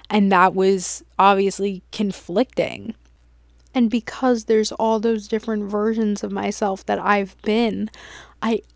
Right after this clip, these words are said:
always give myself, obviously I give myself credit for being in the place that I'm in because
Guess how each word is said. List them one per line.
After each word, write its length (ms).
always 760
give 380
myself, 920
obviously 460
I 60
give 180
myself 420
credit 540
for 200
being 600
in 80
the 80
place 300
that 140
I'm 200
in 340
because 400